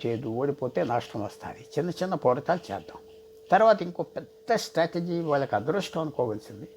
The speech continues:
పంతొమ్మిది వందల అరవై రెండు నుంచి చైనాతో డైరెక్ట్ స్నేహం ఏర్పడింది. చైనాతో స్నేహం ఎందుకంటే భారతదేశానికి వ్యతిరేకంగా చైనా ఉన్నది, చైనా బలంగా ఉన్నది, స్నేహం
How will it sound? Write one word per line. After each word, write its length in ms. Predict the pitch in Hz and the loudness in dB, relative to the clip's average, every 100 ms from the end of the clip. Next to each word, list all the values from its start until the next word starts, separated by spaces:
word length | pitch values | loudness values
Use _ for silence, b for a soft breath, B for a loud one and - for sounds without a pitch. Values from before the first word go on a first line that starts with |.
| - - - - - - - | -20 -20 -20 -20 -20 -14 0
పంతొమ్మిది 380 | 165 214 208 196 | 2 2 -2 -4
వందల 240 | 190 180 - - | -4 -8 -8 2
అరవై 280 | 147 175 160 | 4 6 4
రెండు 220 | 143 147 | 0 -4
నుంచి 280 | 131 - 98 - | -8 -10 -16 2
చైనాతో 440 | 147 196 233 208 196 151 | 2 4 0 -4 -6 0
డైరెక్ట్ 300 | 135 156 143 | 2 2 -4
స్నేహం 440 | - 123 131 175 208 - - | -6 -4 0 -2 -4 -18 2
ఏర్పడింది. 420 | 104 95 - - - - B B B B B - | 6 6 4 -18 -20 -20 B B B B B -12
చైనాతో 440 | 151 85 170 185 220 | -6 2 2 2 0
స్నేహం 440 | - 208 190 202 | 0 0 0 0
ఎందుకంటే 420 | 190 185 180 170 | -2 -4 -4 -4
భారతదేశానికి 880 | 208 147 165 170 170 160 - 160 156 | 0 2 2 2 -2 -4 -2 -4 -2
వ్యతిరేకంగా 600 | 135 - 156 147 156 156 143 | -2 0 -2 -2 -2 -4 -2
చైనా 260 | 127 135 143 | 0 2 0
ఉన్నది, 400 | 117 113 123 120 - | 0 -2 -2 -4 -2
చైనా 180 | 123 139 | 0 2
బలంగా 400 | 123 107 127 123 | 2 2 2 0
ఉన్నది, 360 | 104 107 123 | 0 0 0
స్నేహం 400 | 156 - 247 226 | -4 0 2 4